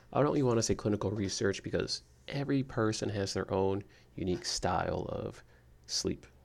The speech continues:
Some people like to sleep on their back, some people like to sleep on their side, some people like to sleep on their stomach. I really don't trust those stomach people, but hey, that's just me. For me, my major sleeplessness issues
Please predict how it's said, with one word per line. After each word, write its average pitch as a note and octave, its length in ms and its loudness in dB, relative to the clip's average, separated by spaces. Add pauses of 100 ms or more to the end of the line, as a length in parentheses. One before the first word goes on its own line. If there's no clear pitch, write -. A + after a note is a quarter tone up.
(180)
Some - 220 -6
people - 240 -6
like F#2+ 160 -4
to - 60 -10
sleep - 300 -4
on F#2 100 -6
their G2+ 80 -6
back, - 280 0 (220)
some - 240 -6
people A2+ 260 -4
like A#2 200 -4
to - 60 -10
sleep - 280 -2
on G2+ 160 -2
their G2 140 -2 (220)
side, D3 440 0
some C#3 140 -2
people - 200 -6
like A#2 140 -4
to - 40 -14
sleep - 220 -6
on B2 80 -2
their B2 80 -2
stomach. - 420 -6 (680)
I G2+ 80 -2
really G2+ 240 4
don't G#2 180 4
trust - 300 -4
those - 160 2
stomach D#3 320 -2
people, D#3+ 320 -4
but - 160 -2
hey, G#2+ 180 0 (420)
that's F#2 240 0
just - 300 -4
me. - 80 -6 (1400)
For - 180 -2
me, A2 300 0 (580)
my A2+ 160 6
major A#2+ 320 4
sleeplessness - 680 -2
issues A2 560 -2